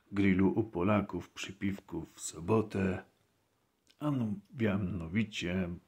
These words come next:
białoruska granica i czyhający pod nią oddziały wagnerowców.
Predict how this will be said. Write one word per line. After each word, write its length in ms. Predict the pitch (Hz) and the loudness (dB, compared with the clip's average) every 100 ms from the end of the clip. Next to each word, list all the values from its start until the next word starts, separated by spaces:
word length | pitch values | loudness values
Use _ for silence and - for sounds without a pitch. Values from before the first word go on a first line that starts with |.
| _ _ _ _ - | _ _ _ _ 0
białoruska 840 | 120 101 104 113 104 - - 98 | 2 2 4 6 4 2 0 2
granica 1000 | 95 98 101 113 104 98 - - 95 90 - - - - - - - - _ | 4 4 10 12 12 8 6 0 0 0 -4 -16 -16 -16 -20 -20 -20 -20 _
i 160 | - 104 - _ | -6 -6 -8 _
czyhający 1120 | - 127 - 90 95 98 98 92 - 98 87 90 _ _ _ | 4 4 4 0 2 4 4 4 0 -2 -2 -4 _ _ _
pod 240 | - 104 95 | -2 -2 0
nią 360 | 92 90 90 90 | 0 2 -2 2
oddziały 680 | 151 127 98 92 90 87 85 | 4 4 2 -6 -4 -2 2
wagnerowców. 1200 | 90 87 - 76 90 92 - - - - - | 4 2 0 0 6 6 4 -4 -8 -10 -16